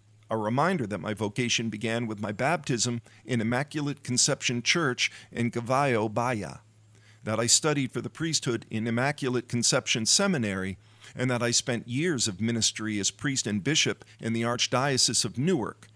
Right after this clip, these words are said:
which is under the patronage of Immaculate Conception before being named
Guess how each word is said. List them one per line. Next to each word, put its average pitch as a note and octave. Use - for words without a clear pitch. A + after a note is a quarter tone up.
which -
is G#2+
under A2
the G#2+
patronage B2
of G#2
Immaculate A2
Conception A2
before B2+
being G#2+
named G#2+